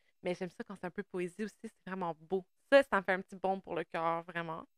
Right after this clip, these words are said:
Euh, et puis, ça rend hommage, euh,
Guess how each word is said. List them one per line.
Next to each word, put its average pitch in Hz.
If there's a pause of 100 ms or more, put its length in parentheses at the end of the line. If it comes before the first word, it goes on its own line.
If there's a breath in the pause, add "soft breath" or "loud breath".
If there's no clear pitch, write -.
(720)
Euh, 214 (260)
et 240
puis, 277 (200)
ça 220
rend 247
hommage, 226 (720)
euh, 196